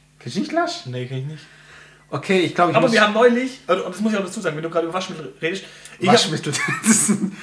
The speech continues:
Speaker 1: egal, Körperpflege, das ist geil,
Speaker 2: Ach so,
Speaker 1: Waschmittel.
Speaker 2: aber ich hab neulich über, ähm, äh, eine Doku gesehen auf N vierundzwanzig, da ging so um Polizeieinsätze in Amerika.
Speaker 1: Warum guckst du auf N vierundzwanzig
Speaker 2: Weil das einfach,
Speaker 1: für
Speaker 2: das
Speaker 1: Doku
Speaker 2: ma-,
Speaker 1: an?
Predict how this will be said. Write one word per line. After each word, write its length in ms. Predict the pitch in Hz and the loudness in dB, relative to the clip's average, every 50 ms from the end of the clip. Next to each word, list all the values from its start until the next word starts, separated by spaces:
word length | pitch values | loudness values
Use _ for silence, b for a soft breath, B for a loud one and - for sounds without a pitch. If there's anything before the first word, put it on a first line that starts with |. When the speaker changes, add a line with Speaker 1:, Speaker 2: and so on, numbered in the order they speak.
| B B B B B B B - | B B B B B B B -8
Speaker 1:
egal, 340 | 147 135 131 139 135 135 131 - | -6 -2 -2 0 -2 -2 -4 -2
Körperpflege, 560 | - 175 180 180 165 - - 123 120 117 117 | 0 0 0 0 -2 -4 -4 -8 -6 -6 -8
das 100 | 117 127 | -8 -8
ist 80 | 135 - | -6 0
geil, 120 | 135 185 190 | 2 2 2
Speaker 2:
Ach 20 | - | 4
so, 120 | 220 240 262 233 | 4 6 6 6
Speaker 1:
Waschmittel. 200 | - 113 120 - - | 4 2 -4 -6 0
Speaker 2:
aber 160 | 160 170 185 | 0 0 2
ich 80 | 190 208 | 2 0
hab 100 | 196 196 | 0 2
neulich 300 | 214 220 220 190 - 190 | 2 0 0 -2 -6 -6
über, 300 | 180 160 165 151 - 151 | -2 -2 -2 -2 0 -2
ähm, 400 | 147 147 147 143 143 147 143 139 B B B B B B _ _ _ - - | -2 0 0 0 -2 -6 -10 -14 B B B B B B _ _ _ -14 -6
äh, 160 | - 147 143 | -4 -4 -4
eine 160 | 139 143 147 147 | -2 -4 -4 -2
Doku 280 | 165 226 233 220 180 147 | -2 -2 -2 -2 -4 -6
gesehen 440 | 147 139 135 156 170 202 214 214 - | -6 -6 -4 -4 -4 -4 -4 -8 -10
auf 180 | - 151 - 165 | -12 -12 -10 -10
N 80 | 170 | -10
vierundzwanzig, 800 | 165 - 165 156 143 - - 175 190 214 - - 226 233 233 - - - | -10 -8 -8 -8 -8 -6 -4 -4 -4 -4 -4 -6 -6 -6 -8 -10 -14 -12
da 60 | 156 | -10
ging 100 | 160 170 | -8 -4
so 80 | 160 165 | -4 -4
um 60 | 147 | -4
Polizeieinsätze 720 | - 160 151 147 - 170 170 170 156 143 151 139 - 147 | -4 -6 -6 -4 0 2 2 2 2 0 -2 -4 -4 -4
in 40 | 135 | -6
Amerika. 540 | 131 143 160 175 170 151 - 160 170 190 - B B B B B | -6 -4 -2 -2 -2 0 0 0 0 0 -4 B B B B B
Speaker 1:
Warum 380 | 160 165 160 180 220 247 233 | -4 2 6 8 8 8 6
guckst 180 | 240 233 214 - | 2 -4 -4 0
du 60 | 214 196 | 0 -2
auf 160 | - - - | 0 -2 -2
N 140 | 190 208 196 | -2 -2 0
vierundzwanzig 600 | - 202 190 180 - - 143 139 143 139 - 233 | 0 0 -2 -2 -2 -2 -2 -2 -2 0 4 4
Speaker 2:
Weil 80 | 277 | 4
das 140 | 294 - - | 4 2 -2
einfach, 120 | - 269 | -2 -2
Speaker 1:
für 60 | 269 165 | -2 0
Speaker 2:
das 160 | 139 170 165 - | 0 0 0 2
Speaker 1:
Doku 140 | - 160 151 | 2 2 2
Speaker 2:
ma-, 80 | 131 120 | 2 2
Speaker 1:
an? 140 | 120 117 | 0 -4